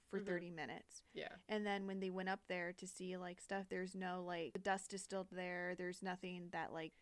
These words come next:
Speaker 1: she said that she was up there, like, eating pears or something.
Speaker 2: Mm-hmm.
Speaker 1: There's no, like, pear remnants or anything like that.
Speaker 2: Okay.
Speaker 1: So they're like, "Hmm,
Speaker 2: Suspicious.
Speaker 1: I don't see any evidence of you being in this loft.
Speaker 2: Mm-hmm.
Speaker 1: Plus, it's really hot."
Speaker 2: Yeah.
Speaker 1: Plus, you know, women wore dresses with corsets
Speaker 2: Yeah.
Speaker 1: and stuff. Hot.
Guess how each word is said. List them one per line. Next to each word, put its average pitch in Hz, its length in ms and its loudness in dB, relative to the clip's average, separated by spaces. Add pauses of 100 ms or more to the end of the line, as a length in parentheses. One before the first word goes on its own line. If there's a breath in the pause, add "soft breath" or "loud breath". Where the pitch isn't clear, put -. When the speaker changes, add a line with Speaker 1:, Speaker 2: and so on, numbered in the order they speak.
Speaker 1:
she - 120 -4
said 233 120 8
that 220 80 4
she 220 100 0
was 202 80 0
up 185 120 0
there, 185 100 0
like, 175 160 0
eating 170 240 -4
pears 165 420 -6
or 175 80 -6
something. 190 420 0
Speaker 2:
Mm-hmm. 180 80 0
Speaker 1:
There's 180 200 -2
no, 185 180 -2
like, 165 280 -4
pear 233 260 2
remnants 214 580 2
or 202 60 -2
anything 185 380 -4
like 165 240 -6
that. - 220 -6 (300 soft breath)
Speaker 2:
Okay. 190 160 -6
Speaker 1:
So - 120 -8
they're 185 200 -2
like, 170 200 -4 (140)
"Hmm, 262 80 0
Speaker 2:
Suspicious. 185 540 -2 (180)
Speaker 1:
I 190 80 2
don't 202 160 2
see 196 220 -2
any 185 200 0
evidence 175 380 -4
of 170 80 -8
you 165 120 -4
being 156 160 -6
in 113 60 -10
this - 140 -12
loft. 214 220 2
Speaker 2:
Mm-hmm. 180 260 0
Speaker 1:
Plus, 202 180 0
it's 185 140 -10
really 165 160 -2
hot." 175 220 -2 (360)
Speaker 2:
Yeah. - 100 -4 (200)
Speaker 1:
Plus, 247 220 0
you 226 60 2
know, 196 100 -2
women 175 300 -4
wore 170 160 0
dresses 175 760 4
with 160 180 0 (300)
corsets 208 640 8
Speaker 2:
Yeah. 175 300 6
Speaker 1:
and 175 80 0
stuff. 190 280 6 (180)
Hot. - 280 2